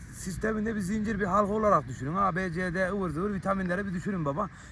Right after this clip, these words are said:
Bu vitaminlerin arasında biri eksik olduğu zaman hayvan hastalanıyor.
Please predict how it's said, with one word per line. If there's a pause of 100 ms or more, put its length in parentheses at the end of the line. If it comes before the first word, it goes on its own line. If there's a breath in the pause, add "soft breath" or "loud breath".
(120)
Bu
vitaminlerin
arasında
biri
eksik
olduğu
zaman
hayvan
hastalanıyor.